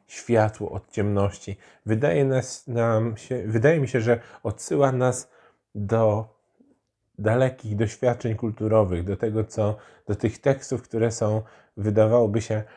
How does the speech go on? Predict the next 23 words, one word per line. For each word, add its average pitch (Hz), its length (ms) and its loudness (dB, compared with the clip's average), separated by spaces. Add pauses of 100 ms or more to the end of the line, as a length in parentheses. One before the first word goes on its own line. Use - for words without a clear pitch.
(200)
u 123 80 -2
samego 120 400 2
początku. 117 720 -2 (480)
E, 95 200 0
na 107 140 4
przykład 127 300 0
w - 60 -16
Księdze 117 400 2
Rodzaju, 113 540 4
kiedy 95 460 0
ten 98 440 -2
mistrz 120 340 -2
i 110 100 -4
nauczyciel, 104 720 2
czyli 101 220 -2
właściwie 101 520 -2
z - 60 -12
perspektywy 113 760 -2
tekstu - 380 -4
biblijnego, 101 720 -2 (420)
Bóg, 123 420 4
Stwórca 127 480 -2
Wszechświata, 107 880 -4